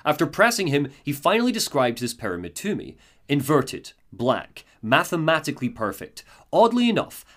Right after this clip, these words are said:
Adam and the other id have shown me numerous inverted triangles painted on the cave walls.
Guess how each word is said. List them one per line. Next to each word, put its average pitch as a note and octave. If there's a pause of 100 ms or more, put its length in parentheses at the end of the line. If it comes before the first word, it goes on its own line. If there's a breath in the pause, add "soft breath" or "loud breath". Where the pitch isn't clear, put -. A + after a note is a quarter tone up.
Adam D#3+
and B2+
the A#2+
other F#3+
id A#2+
have D3+
shown F3+
me G3+
numerous C4+
inverted D3+
triangles A#2
painted D#3+
on F#3+
the G#3
cave E2
walls. D3